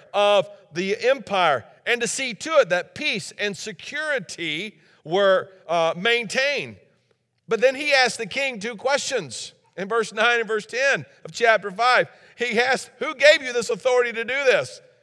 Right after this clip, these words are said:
Can you imagine asking the king that question? And this is, "What are the names of the men working on the building?" Well, in chapter six, God used King Darius.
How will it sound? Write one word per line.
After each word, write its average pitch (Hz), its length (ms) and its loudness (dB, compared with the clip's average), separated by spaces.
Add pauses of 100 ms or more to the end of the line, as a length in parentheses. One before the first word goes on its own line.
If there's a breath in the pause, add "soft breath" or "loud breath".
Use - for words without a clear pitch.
Can 117 100 -20
you 151 80 -12
imagine 151 440 -4
asking 131 360 -8
the 123 80 -16
king 139 260 -14
that 135 160 -14
question? 147 420 -14 (1300)
And 226 140 2
this 254 240 4
is, 226 80 -6
"What 240 260 2
are 262 60 0
the 247 80 0
names 247 280 0
of 240 100 0
the 247 40 0
men 247 160 2
working 247 300 4
on 240 140 -2
the 233 60 -2
building?" 254 440 4 (1000)
Well, 196 140 -2
in 202 100 -2
chapter 226 400 -2
six, - 640 -2 (560)
God 190 320 -4
used 175 220 -10
King 196 260 -10
Darius. 202 640 -12